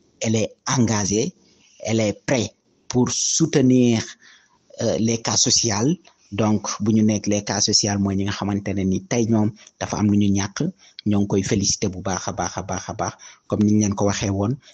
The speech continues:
ñoo ngi leen di baalu àq encore de plus, di baalu ñëpp àq, di wax ne rek alarba bii di ñëw, incha allah rabbi, dinañ changer waat suñu ligne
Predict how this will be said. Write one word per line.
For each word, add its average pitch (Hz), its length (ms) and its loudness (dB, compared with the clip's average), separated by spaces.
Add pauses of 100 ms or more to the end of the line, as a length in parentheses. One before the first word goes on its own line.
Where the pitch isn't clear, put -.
(100)
ñoo 107 100 2
ngi 104 80 4
leen 101 140 4
di 98 80 2
baalu 104 340 0
àq 117 220 -2 (100)
encore 107 300 0
de 98 100 -2
plus, 107 380 -2 (240)
di 98 160 -2
baalu 101 380 2
ñëpp 107 420 2
àq, 123 340 -2 (380)
di 107 100 -2
wax 104 220 0
ne 98 120 0
rek 110 180 -2 (380)
alarba 101 320 0
bii 107 180 2
di 123 100 4
ñëw, 110 180 4
incha 104 240 0
allah 104 240 0
rabbi, 101 340 -2
dinañ 98 300 0
changer 110 400 4
waat 107 120 2
suñu 104 340 2
ligne 104 240 2